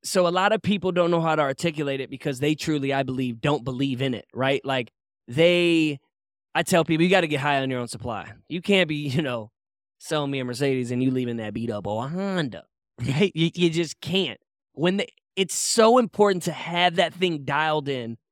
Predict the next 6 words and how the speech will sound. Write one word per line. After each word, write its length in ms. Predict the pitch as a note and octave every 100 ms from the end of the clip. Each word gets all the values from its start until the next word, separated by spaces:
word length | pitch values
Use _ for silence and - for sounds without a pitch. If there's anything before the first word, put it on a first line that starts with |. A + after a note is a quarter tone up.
| -
on 300 | D#3+ D#3+ D#3
knowing 600 | F3+ G3+ G3+ E3+ D3+ C#3 - _ _ _ _ _ _ _
what 340 | A#2+ C#3 G3+ F#3+
do 80 |
you 220 | A3 G3+ G#3+
provide 680 | G#3+ E3 C#3 B2+ A2+ A#2